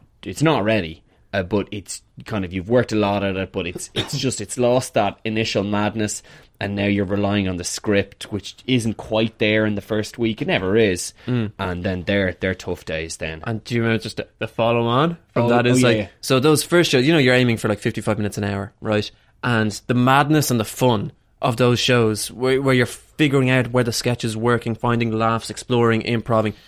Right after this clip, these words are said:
Speaker 2: and, and then going home the next day and trying to write it down and tighten the script up. So you have that madness that gets you through that first week, and then you get to the proper shows,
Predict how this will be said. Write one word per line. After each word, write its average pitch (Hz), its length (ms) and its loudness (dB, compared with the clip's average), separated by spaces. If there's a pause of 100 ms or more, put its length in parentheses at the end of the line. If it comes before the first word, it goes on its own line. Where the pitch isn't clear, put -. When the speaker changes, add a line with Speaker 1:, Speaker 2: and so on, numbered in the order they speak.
(100)
Speaker 2:
and, 120 260 -2
and 117 160 0
then 110 280 0
going 113 220 2
home 113 140 0
the 113 60 0
next 110 160 -2
day 107 120 -2
and 104 140 -6 (140)
trying 110 160 -2
to 101 60 -2
write 107 200 2
it 107 100 -4
down 104 180 -2
and 98 100 -8
tighten 113 320 -2
the 107 60 -8
script - 380 -4
up. 104 160 -6 (260)
So - 100 -4
you 120 40 2
have 143 140 2
that 123 180 2
madness 120 360 0
that 107 80 -6
gets 110 160 -8
you 104 60 -6
through 113 160 -4
that 107 120 -2
first 107 240 -2
week, 120 300 -2 (440)
and 110 200 -2
then 151 240 4
you 139 40 2
get 117 200 0
to 110 100 -8
the 104 60 -10
proper 135 320 -2
shows, 107 400 -2